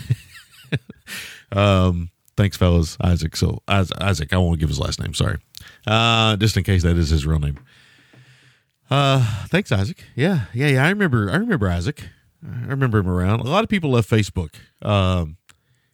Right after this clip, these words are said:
in the last five or six years. Uh, political turmoil, potentially hot takes, Rob Zombie <laughs> releasing films <laughs> might be, might be a reason people left.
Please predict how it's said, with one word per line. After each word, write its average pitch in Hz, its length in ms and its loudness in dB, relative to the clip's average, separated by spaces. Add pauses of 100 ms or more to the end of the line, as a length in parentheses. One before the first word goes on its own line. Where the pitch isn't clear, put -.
in 107 100 0
the 98 80 0
last 95 440 0
five 101 220 0
or 87 40 -8
six - 280 -4
years. 87 420 -2 (720)
Uh, 95 200 2
political 117 380 -2
turmoil, 120 680 0 (920)
potentially 107 480 0
hot 107 260 0
takes, 120 360 -2
Rob 107 200 2
Zombie 117 300 0
<laughs> - 0 -
releasing 110 380 0
films 123 500 -2
<laughs> - 60 -14
might - 200 -2
be, 127 80 -2 (640)
might 120 180 0
be 120 80 2
a 107 60 2
reason 120 320 0
people 120 280 0
left. 123 360 0